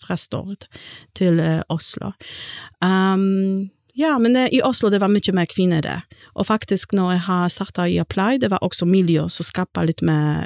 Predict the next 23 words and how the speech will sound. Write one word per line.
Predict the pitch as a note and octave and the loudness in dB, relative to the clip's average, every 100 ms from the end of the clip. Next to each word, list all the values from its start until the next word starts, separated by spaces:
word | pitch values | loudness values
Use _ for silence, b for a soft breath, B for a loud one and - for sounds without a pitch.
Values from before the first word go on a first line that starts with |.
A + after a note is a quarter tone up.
| - | -4
eh, | E3 D#3+ | -2 -2
kvinner. | - F3+ F3 G#3 C#4+ B B B B | -2 -2 0 0 -2 B B B B
Og | A3 | 2
når | A3 | 2
jeg | G#3 | 2
kom | G#3 G3 | 2 2
back, | F#3+ - | 0 -2
eh, | G3 F3+ | -2 0
kommer | G3+ F#3+ | 0 0
tilbake | F#3 F#3+ - | 0 -2 -2
til, | F#3 F3 F3 | 0 2 2
eh, | F3 E3+ - | 0 -2 -2
Aker | F3+ F3 | -4 -4
Solution, | - F3+ F3 A3+ A3+ | 0 0 0 0 2
det | G3+ | 2
er | |
jeg | F#3 | 0
jobber | F#3+ F3+ | 0 0
som | E3+ E3+ | -2 -2
kontraktingeniør. | F#3 - E3+ - - D#3 D3+ D#3 - - B B B B B B B | -2 -4 -6 -6 -4 -2 -2 -4 -8 -12 B B B B B B B
Og | C4+ | 0
det | B3 | 2
var | F3 | 2